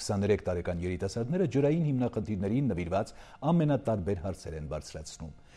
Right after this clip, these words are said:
Թիերի Ամբերը նշել է, որ հետաքրքրված են նաև այդ աշխատանքներին անկախ պետությունների համագործակցության երկրների երիտասարդների մասնակցությամբ։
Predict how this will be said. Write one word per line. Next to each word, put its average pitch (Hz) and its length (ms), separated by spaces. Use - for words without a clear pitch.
Թիերի 101 320
Ամբերը 92 320
նշել 127 280
է, 147 80
որ 95 120
հետաքրքրված 123 640
են 104 140
նաև 92 280
այդ 107 180
աշխատանքներին 90 680
անկախ 98 320
պետությունների 110 440
համագործակցության 113 880
երկրների 92 440
երիտասարդների 92 680
մասնակցությամբ։ - 800